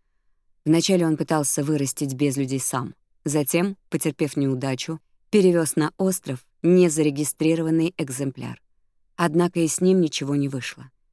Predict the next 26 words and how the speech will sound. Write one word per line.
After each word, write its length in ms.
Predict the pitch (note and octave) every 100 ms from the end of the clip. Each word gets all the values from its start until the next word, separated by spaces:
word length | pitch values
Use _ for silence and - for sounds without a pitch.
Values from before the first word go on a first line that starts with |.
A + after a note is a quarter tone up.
| _ _
Безлюдь 600 | E3 F3+ F3 D3 C3 - _ _
зачах 580 | D3+ D3+ - D#3+ D#3+ C3+
и 40 |
погиб, 380 | B2+ C3 B2 C3 _ _ _ _ _
словно 440 | - F#3 F#3+ E3+ D#3+
капризное 600 | E3+ E3+ F3 C#3 C#3 C3+
растение, 720 | D3 - - F3 C#3 B2 B2 - _ _
не 160 | - D#3+
прижившись 680 | D3+ D3+ B2+ D#3 - D3 -
на 140 | D3
новой 280 | C#3 C3 C3+
почве. 480 | - B2 - - - _ _ _ _ _ _
Когда 340 | - E3+ F#3 E3+
в 40 |
его 340 | C#3+ D3+ D#3
руки 300 | D3+ C#3 - C#3
попали 460 | C#3+ C#3 D3 C3+
судьбы 520 | C3 - D#3 C3+ A#2+
нескольких 640 | C3 C#3 C#3 - A#2+ C3+ A#2
безлюдей, 640 | C3 C#3+ C#3 A#2 B2 A#2+ _ _ _ _
Рин 260 | E3 F#3 F3
сделал 380 | C#3 E3+ D#3
все, 380 | C#3 - - E3+
чтобы 320 | D3+ - C#3+
воспользоваться 800 | C3+ C3 - E3+ E3 D#3 D3+ -
шансом. 520 | C#3 C3+ B2+ - C3